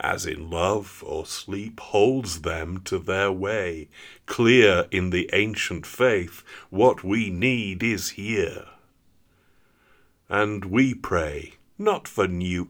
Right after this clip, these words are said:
earth or heaven, but to be quiet in heart and in eye clear. What we need is here.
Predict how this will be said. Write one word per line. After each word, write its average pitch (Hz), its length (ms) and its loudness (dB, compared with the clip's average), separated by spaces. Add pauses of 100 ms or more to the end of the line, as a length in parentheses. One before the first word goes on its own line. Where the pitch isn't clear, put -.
earth 87 560 -4 (580)
or 90 180 -4
heaven, 85 540 -10 (1160)
but 101 180 -2
to - 80 -14
be 98 160 -4
quiet 107 760 0
in 92 180 -4
heart 85 720 -6 (800)
and 87 240 -2
in 85 220 -6
eye 95 640 -2
clear. 76 560 -6 (1500)
What 90 340 0
we 82 180 -4
need 78 580 -6 (880)
is 80 240 -6
here. 76 420 -10